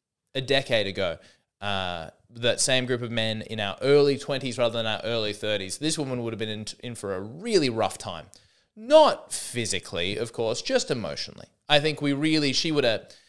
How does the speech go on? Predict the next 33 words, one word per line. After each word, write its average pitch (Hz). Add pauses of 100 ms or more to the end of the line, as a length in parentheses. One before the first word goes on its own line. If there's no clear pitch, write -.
(1160)
she -
would 202
have 156
had 139
a 113
nickname 123
that 110
she -
wouldn't 113
have 117
had 113
any 107
say 104
in, 107
that 147
sort 120
of 104
thing. 90
But 120
none 208
of 247
that 226
took 202
place. - (300)
We, 127
we've 127
all 165
grown 160
up. 143
We've 123
all 135
moved 139
on. 104